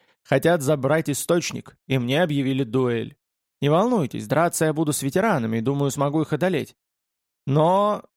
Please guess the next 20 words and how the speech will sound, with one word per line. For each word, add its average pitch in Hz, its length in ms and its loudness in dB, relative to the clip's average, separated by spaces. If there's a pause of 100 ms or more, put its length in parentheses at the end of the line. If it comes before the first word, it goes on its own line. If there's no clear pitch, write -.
(160)
начала 156 380 0
Джия, 143 440 -4 (260)
а 127 80 2
я 127 140 2
её 131 160 0
перебил. 123 460 -6 (460)
«По 131 160 2
делу 160 280 4
вопросы 147 420 0
есть?» 160 420 -2 (680)
И 127 80 0
после 131 320 0
десятка 123 400 -2
секунд 127 320 -2
молчания 147 580 -2
продолжил. 127 560 -4 (140)
«Тогда 143 380 2
идите 196 340 -2
и 180 40 2
занимайтесь. 135 800 -2